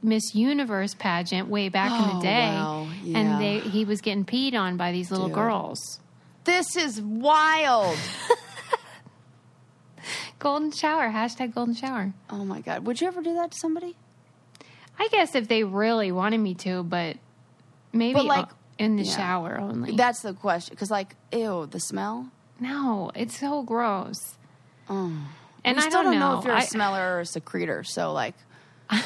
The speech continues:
Speaker 2: you even smell the stuff? Who knows? Is it even that bad for you?
Speaker 1: I w-, <laughs> it is. And I would have to really love that person.
Speaker 2: Really love. Like
Speaker 1: Or maybe it's the opposite. Maybe it would have to be someone I didn't care about.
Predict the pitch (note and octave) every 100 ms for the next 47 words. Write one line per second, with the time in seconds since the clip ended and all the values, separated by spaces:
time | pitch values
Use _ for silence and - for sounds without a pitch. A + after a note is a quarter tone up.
0 | - - G#3 G3+ G3 - A3 F3 F#3 -
1 | F3 F#3+ - G3+ G2 - - G#3+ G3+ G3+
2 | F#3+ F3 D#3+ E3+ - E3 D#3 F#3+ - D4
3 | F4+ A4+ - - - - - A#4 F4 D4
4 | C4+ A#3+ - G#4 - - - C4+ C4+ B3+
5 | C#4 D#4+ E4+ E4 C#4+ B3 A3 G#3 G#3 A#3+
6 | A3+ A3 G3+ G3+ F#3+ F#3 F3 F3 E3+ G#3
7 | - - - - A3+ - - - - -
8 | D#3 E3 E3 D#3+ D#3 D3 B2+ E2+ - -
9 | - E3 A#3+ B3+ C4 F4+ A#4+ A4+ - G3+
10 | B3 B3+ A3 F#3+ A3+ A3+ A#3 C4 A#3 A3
11 | G#3+ G#3 G3+ G3+ F#3+ F3+ F3+ F3 F3 -
12 | G3 G3 -